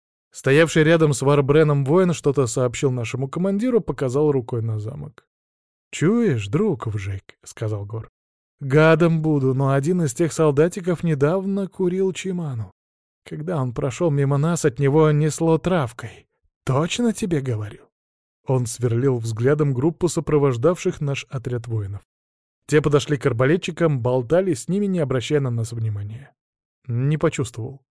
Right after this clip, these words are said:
«Не может быть», — сказал Гор. «Принюхайся, друг Вжик, ветер как раз в нашу сторону. Чувствуешь, чем от них пахнет, скажи? Ты же запахи хорошо различаешь, ведь мне это божественное благоухание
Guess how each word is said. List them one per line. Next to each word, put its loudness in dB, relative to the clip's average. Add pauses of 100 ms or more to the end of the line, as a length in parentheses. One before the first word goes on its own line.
(260)
«Не 0
может -2
быть», — -10
сказал -8
Гор. -12 (500)
«Принюхайся, 2
друг 2
Вжик, -2
ветер 0
как 0
раз 4
в 0
нашу 0
сторону. -2 (420)
Чувствуешь, -4
чем -2
от -6
них -2
пахнет, -6
скажи? -8 (400)
Ты 0
же 0
запахи 0
хорошо 2
различаешь, -2
ведь -4
мне 0
это 0
божественное -2
благоухание -2